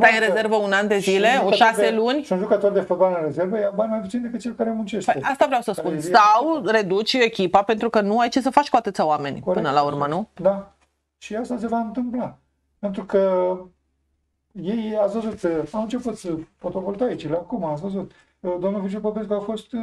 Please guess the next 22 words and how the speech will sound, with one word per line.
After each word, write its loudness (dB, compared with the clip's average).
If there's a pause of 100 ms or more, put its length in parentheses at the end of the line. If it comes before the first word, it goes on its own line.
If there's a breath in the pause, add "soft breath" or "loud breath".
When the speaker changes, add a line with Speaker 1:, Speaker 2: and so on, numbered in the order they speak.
(260)
Speaker 2:
pe -4
la, -2 (1000 soft breath)
prin -2
America, 0
da? -4
Pentru -6
ce? -4
Pentru -2
acele, -6 (420)
nu, -6
module -4 (340)
nucleare, -6 (220 loud breath)
care -2
eu -2
zic -8
că, -2
din -4
punctul -6
meu -4
de -6
vedere, -4
că, -4